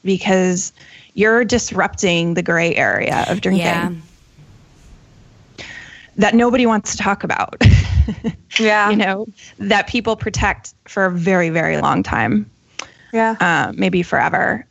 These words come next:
Speaker 1: And so, yeah, I don't know. I just wanted to put that out there because it, um, we have never talked about that, you know, we've never, like, my, my experience of, of you going
Speaker 3: Yeah.
Speaker 1: through that.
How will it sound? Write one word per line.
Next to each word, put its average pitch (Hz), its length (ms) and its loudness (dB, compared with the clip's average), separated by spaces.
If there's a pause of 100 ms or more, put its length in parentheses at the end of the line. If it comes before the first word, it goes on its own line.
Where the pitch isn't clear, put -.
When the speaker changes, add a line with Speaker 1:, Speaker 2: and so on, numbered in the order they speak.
Speaker 1:
And 202 160 0
so, 180 480 2
yeah, 370 260 2
I - 80 0
don't 320 120 0
know. 151 120 2
I 147 140 2
just 226 180 -4
wanted 226 220 0
to 196 80 -2
put 190 180 -6
that 170 160 0
out 190 160 0
there 160 160 0
because 165 380 -6
it, 180 260 -2 (280)
um, 160 540 0 (1400)
we 226 140 4
have 226 100 2
never 202 160 0
talked - 260 -4
about - 200 -4
that, - 240 -2
you - 100 -2
know, 113 180 -2
we've 90 160 -2
never, 85 280 -2 (100)
like, - 360 -2 (1700)
my, 170 340 0 (220)
my 185 280 2
experience 170 680 -2
of, 165 320 -4 (160)
of 160 120 -2
you 156 120 0
going 147 280 0
Speaker 3:
Yeah. 185 160 2
Speaker 1:
through 175 80 0
that. 151 320 -4